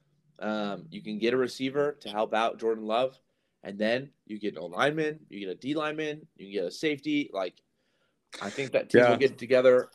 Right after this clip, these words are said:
Speaker 1: I think
Speaker 2: That's
Speaker 1: Jordan
Speaker 2: true.
Speaker 1: Love is ready. Uh, and I don't think what they won, didn't they win eight games? That's what it was?
Speaker 2: I think, yeah. And even trading, let's say you trade with the Jets,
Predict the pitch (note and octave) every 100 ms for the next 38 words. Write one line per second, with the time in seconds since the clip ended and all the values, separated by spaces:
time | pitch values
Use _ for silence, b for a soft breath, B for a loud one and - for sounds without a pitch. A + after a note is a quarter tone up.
0 | - A2+ C3+ B2 C3 B2+ A#2 D#3 C#3 G#2+
1 | - - _ A#2 G#2 A2 G#2 F#2 F#2 _
2 | _ _ _ - G2 G2 F#2 - C#3+ D3
3 | C#3+ D#3 F#3 - F#3+ F3+ D#3 - C#3+ C#3+
4 | D#3+ D#3 C#3+ _ _ _ _ _ - E3
5 | F#3 F3+ E3 C#3 _ _ _ - E3+ G3+
6 | G#3 A3+ A#3 - _ _ _ _ _ _
7 | _ _ _ _ _ - - E3+ E3 G#3
8 | B3 - - _ _ - _ - _ -
9 | - _ _ _ _ - A#2+ B2 A#2 A#2+
10 | A2+ - B B - D#3+ D#3 D3 - D#3
11 | D#3 C3+ D3 - D#3 C3 C#3 C3+ A#2+ G#2
12 | A2 B2+ B2 - -